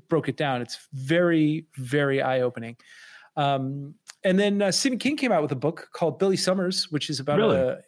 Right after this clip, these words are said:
Speaker 1: yeah, it's great. And it's not a horror book. It's a, uh, it's a book about, uh, a, a hitman. So, uh, that was, uh, that was really good.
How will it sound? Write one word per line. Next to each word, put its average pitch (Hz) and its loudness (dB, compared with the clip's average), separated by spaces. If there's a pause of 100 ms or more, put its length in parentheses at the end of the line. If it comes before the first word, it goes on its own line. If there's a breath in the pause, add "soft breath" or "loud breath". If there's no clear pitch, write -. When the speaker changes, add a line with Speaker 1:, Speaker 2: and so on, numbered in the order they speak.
(160)
Speaker 1:
yeah, 156 0
it's 127 -6
great. 165 -2 (400 loud breath)
And 147 0
it's 139 -4
not 175 2
a 170 2
horror 190 2
book. 139 -2
It's 139 -6
a, 147 -2
uh, 139 0
it's - -10
a 135 -8
book 160 -2
about, 143 0
uh, 131 -2 (100)
a, 135 -8
a 123 -10
hitman. 139 -2 (600 loud breath)
So, 147 2
uh, 143 -4 (240)
that 165 -2
was, 156 -2
uh, 147 -2
that 175 0
was 143 -4
really 131 0
good. 139 -2